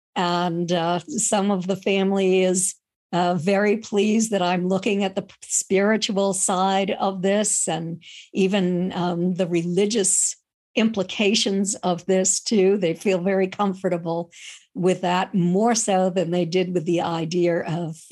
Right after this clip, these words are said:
E T abduction. <laughs> But, uh, yes, so I've been very lucky. My husband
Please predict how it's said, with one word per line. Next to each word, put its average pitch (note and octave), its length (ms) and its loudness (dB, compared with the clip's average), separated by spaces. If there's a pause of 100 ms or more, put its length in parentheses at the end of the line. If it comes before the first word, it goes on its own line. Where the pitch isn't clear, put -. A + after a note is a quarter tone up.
(120)
E F#3+ 140 2
T F#3+ 400 -4
abduction. E3+ 880 -4 (180)
<laughs> - 80 -6 (560)
But, F#3 460 -4
uh, F#3 200 0
yes, F3 320 0
so G#3 140 2
I've G3+ 200 0
been A3+ 360 0
very G3 520 0
lucky. E3 440 -4
My D#3+ 220 -2
husband G3+ 720 -2